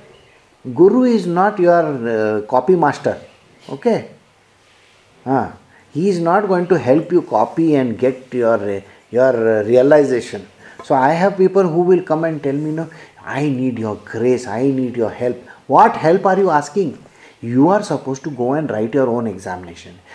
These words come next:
You are supposed to go and do your own sadhana. You are supposed to go and work your ass off so that you can become realized. And you are coming and telling me, "Oh, please give me realization." Tathastu. Oh, boss,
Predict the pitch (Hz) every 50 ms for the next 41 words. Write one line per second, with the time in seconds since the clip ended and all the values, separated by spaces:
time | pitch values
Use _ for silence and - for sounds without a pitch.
0 | - - _ - 113 123 147 180 190 196 185 - 156 135 - - 139 135 - -
1 | 123 113 117 123 131 131 123 135 147 147 127 104 98 113 123 131 127 127 131 120
2 | 113 113 117 117 - - - 95 90 95 95 95 92 90 - - - - - _
3 | 117 117 131 170 202 185 170 151 131 131 120 - - 123 123 - - 135 113 113
4 | 120 123 127 117 120 147 147 117 98 107 117 139 143 - - 135 127 120 107 113
5 | 127 139 - - 131 127 - - - 117 120 147 151 143 - 113 123 - 170 -
6 | 151 135 123 113 113 123 156 165 127 117 120 143 156 151 135 110 - - - -
7 | - - - - - - _ 123 135 151 143 139 156 151 156 156 - 131 131 143
8 | 151 151 151 139 135 131 127 147 156 156 156 156 156 - - - - 117 135 170
9 | 160 - - - - - - - _ - 143 156 165 131 110 107 123 117 117 120
10 | 117 104 107 107 104 104 107 104 95 104 98 - - 101 95 - - - - _
11 | _ - 127 127 - 131 120 117 113 110 - - - - 113 104 95 85 85 -
12 | - - - - 135 127 - 117 110 110 107 - -